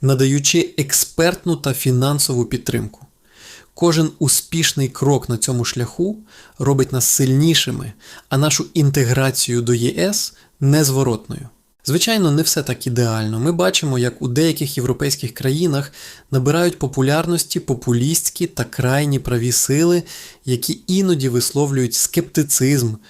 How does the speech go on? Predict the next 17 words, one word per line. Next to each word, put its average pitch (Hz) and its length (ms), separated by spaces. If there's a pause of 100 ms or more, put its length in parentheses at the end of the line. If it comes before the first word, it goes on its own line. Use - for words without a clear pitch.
(160)
щодо 131 340
підтримки 127 500
України. 117 640 (480)
Ми 143 120
чуємо 190 460
про 131 160
втому 165 420
від 120 160
війни, 120 480 (320)
ми 139 100
стикаємося 139 680
з 120 60
блокуванням 123 880
кордонів 139 760
чи 135 160
торговельними 123 680
суперечками. 123 880